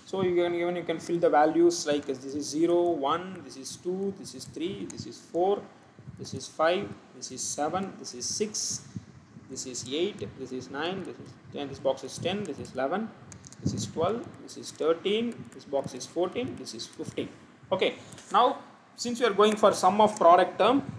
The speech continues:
product term is nothing but the min terms. Okay, sum of min terms, right? Where we have zero, four, five, nine, we have to fit it as one. Okay, zero is fit as, we are, for zero we are putting one, at four we are putting one, at five we are putting one,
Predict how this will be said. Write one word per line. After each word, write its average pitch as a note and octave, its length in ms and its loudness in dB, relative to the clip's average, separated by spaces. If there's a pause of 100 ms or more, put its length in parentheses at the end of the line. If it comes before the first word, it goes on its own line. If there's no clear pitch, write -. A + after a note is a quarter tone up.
(120)
product A3 320 10
term A3 120 4
is F#3+ 120 0
nothing G3+ 260 2
but F#3 180 4
the C#4 200 2 (260)
min A3 260 4
terms. - 600 0 (440)
Okay, E3+ 200 4
sum F#3+ 280 2
of A3 180 6
min E3+ 240 0
terms, B2+ 220 0
right? F3+ 180 2 (280)
Where G3+ 220 8
we G3+ 80 4
have F#3+ 180 4
zero, G3+ 240 10
four, G3 320 4
five, F#3+ 360 6
nine, G3 380 0
we E3+ 80 2
have E3+ 180 6
to F3 60 2
fit F3 180 0
it F#3 100 2
as E3+ 200 4
one. D3 280 2 (1500)
Okay, E3+ 200 2
zero G#3 540 6 (640)
is - 160 -8
fit C#3 220 -4
as, C#3+ 220 -2 (120)
we C#3 80 -2
are, C3+ 100 -4
for C#3+ 260 -4 (100)
zero F#3 240 6
we F#3 80 8
are D#3+ 80 8
putting E3+ 320 -2
one, G#3+ 300 4 (280)
at C3+ 160 0
four F#3+ 300 6
we F3+ 80 4
are E3 120 8
putting E3 340 0
one, G3 260 2
at C#3+ 180 -6
five F3+ 300 4
we F3+ 60 6
are E3 80 8
putting E3 400 -4
one, A3 340 2